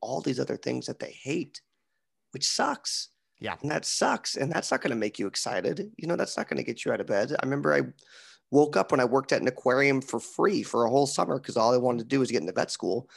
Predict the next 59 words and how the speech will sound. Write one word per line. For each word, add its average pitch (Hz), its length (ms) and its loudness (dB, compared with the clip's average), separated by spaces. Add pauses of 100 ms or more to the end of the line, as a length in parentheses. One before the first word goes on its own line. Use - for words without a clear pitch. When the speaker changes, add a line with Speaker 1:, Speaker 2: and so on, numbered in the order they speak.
(420)
Speaker 1:
And 101 80 2
I 101 40 2
woke 123 160 0
up 247 160 -2
and 113 80 -2
I 104 60 4
was 214 100 0
like, 113 140 -6
"This 165 180 -2
is 226 80 -6
the 151 80 -4
best - 360 -2
thing 123 200 2
I've 113 180 -4
ever 113 280 -2
done. 104 580 -2
And 113 100 -2
I 107 80 -2
would 101 200 -6
do 110 160 -6
this 113 220 -4
day 95 300 -4
in, 98 140 -2
day 127 200 0
out 95 220 0
for 110 120 -6
free 101 320 -8
for - 120 -12
the 104 80 -4
rest - 240 -4
of 113 40 -8
my 107 100 0
life 90 240 -4
because - 220 -10
I 107 40 2
love 117 260 2
Speaker 2:
Yeah. - 80 -2
Speaker 1:
it." - 200 -12
And 127 140 0
I 131 80 6
was 131 120 4
like, 127 180 0
"Oh, 143 180 8
this 131 200 2
is 147 120 0
what 139 120 2
I 123 60 2
need 123 180 0
to 98 60 -4
find 85 420 -4
for - 120 -8
the 104 80 -2
rest 101 180 -4
of 98 100 -8
my 101 120 -4
life 92 300 -6
is - 100 -8
something 107 280 -4
like 110 200 -8